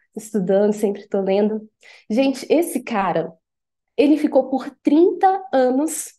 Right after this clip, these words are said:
estudando a vida de mais de quinhentas pessoas, quinhentas pessoas multimilionárias da história norte-americana. E ele estudou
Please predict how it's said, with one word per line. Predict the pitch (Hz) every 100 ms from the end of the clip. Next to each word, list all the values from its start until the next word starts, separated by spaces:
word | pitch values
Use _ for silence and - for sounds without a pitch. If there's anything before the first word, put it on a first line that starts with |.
| _
estudando | - 277 - 220 277 302
a | 285
vida | 208 226 285 202 - -
de | 214 226 294
mais | 285 269 349 403 277
de | 262
quinhentas | 320 320 294 262 311 339 320
pessoas, | - 302 - 262 240 196 - _ _ _
quinhentas | - 269 311 403 370
pessoas | - 285 285 277 262
multimilionárias | 247 311 - 285 277 262 220 233 262
da | 220
história | 262 - - 269 320 294
norte-americana. | 254 233 - - 226 220 214 - 220 180 175 170 - _ - - -
E | 311 349
ele | 330
estudou | 339 - 330 214 247 349 -